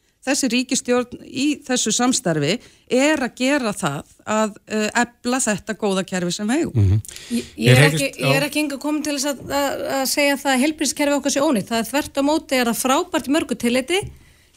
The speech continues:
Speaker 3: eh, en hins vegar þá vil ég sjá að það færist, eh, n-, nær því sem að gerist á Norðurlöndunum. Ég vil sjá að við vinnum á þessum biðlistum.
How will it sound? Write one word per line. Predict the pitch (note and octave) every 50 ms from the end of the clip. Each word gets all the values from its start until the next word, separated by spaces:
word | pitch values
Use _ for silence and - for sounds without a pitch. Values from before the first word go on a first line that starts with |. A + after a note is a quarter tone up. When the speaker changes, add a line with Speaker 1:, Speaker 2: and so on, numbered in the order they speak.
| -
Speaker 3:
eh, | - A#3+ A#3+ A#3+ A#3
en | A#3 A#3
hins | B3 D#4+ F#4 F4+ -
vegar | F4+ D#4+ D4+ B3
þá | C#4+ C4+ A#3+ D4
vil | D#4 E4+
ég | E4 -
sjá | - D#4 D4+ D#4
að | D#4+ C#4+ C#4+ C4
það | B3+ A#3+ - C#4
færist, | C#4+ D4+ C#4 C#4+ - - - A3+
eh, | B3 B3 A#3+ A#3+ A3+ - - -
n-, | A#3+ B3 - -
nær | A#3+ B3+ C4+ D4 D#4
því | D4 - C#4
sem | C4 C4 B3 A#3+
að | -
gerist | C#4 C4 A#3+ A#3+ -
á | A3 G#3
Norðurlöndunum. | G#3 F#3+ G3 G#3 G3+ G3 B3+ B3+ D4+ G4 A4 - _ _ _ _ _ _ _ -
Ég | - C4+ C4+ C4
vil | C4
sjá | - D4 B3+
að | B3 A#3+ B3 B3
við | A#3+
vinnum | C4 D4 D#4+ D4+ C#4
á | C#4 C4
þessum | - B3 G#3 -
biðlistum. | A#3 G#3+ G#3 G#3+ G#3 - - C4 D#4+